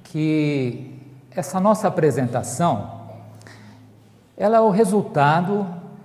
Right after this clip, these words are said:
de estudos que fazemos com alguns amigos, graças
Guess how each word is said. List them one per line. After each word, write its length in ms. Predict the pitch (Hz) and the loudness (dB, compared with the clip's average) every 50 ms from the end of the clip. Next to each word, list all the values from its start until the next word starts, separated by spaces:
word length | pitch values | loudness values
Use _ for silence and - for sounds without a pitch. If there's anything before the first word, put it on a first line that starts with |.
| - - - - _ | -20 -20 -20 -20 _
de 140 | - 151 214 | -4 -2 0
estudos 960 | 220 220 - - - 240 254 269 190 135 135 131 120 - - - - - - - - - - - - - - - - - - - - - _ _ _ _ _ | 0 0 -4 -6 -4 -2 -2 0 0 0 -2 -4 -4 -6 -10 -12 -12 -14 -16 -18 -20 -20 -20 -20 -20 -20 -20 -20 -20 -20 -20 -20 -20 -20 _ _ _ _ _
que 120 | - 208 | -10 -8
fazemos 520 | - - 208 190 143 190 208 208 208 202 208 | -4 -2 -2 0 2 0 0 2 0 -2 -2
com 220 | - 202 196 202 | -2 2 4 6
alguns 400 | 190 180 151 202 220 226 202 185 | 4 4 4 2 0 2 2 2
amigos, 840 | 190 165 131 135 156 196 214 123 110 113 110 - - - - - - - - - - - - - - - _ - - _ | 2 2 2 0 0 0 -2 -2 -4 -6 -8 -10 -12 -14 -16 -16 -18 -20 -20 -20 -20 -20 -20 -20 -20 -20 _ -20 -20 _
graças 840 | - 131 135 151 160 165 - - 151 139 123 - - - - - | -6 -2 0 0 0 0 -2 -2 -4 -4 -4 -6 -8 -12 -12 -14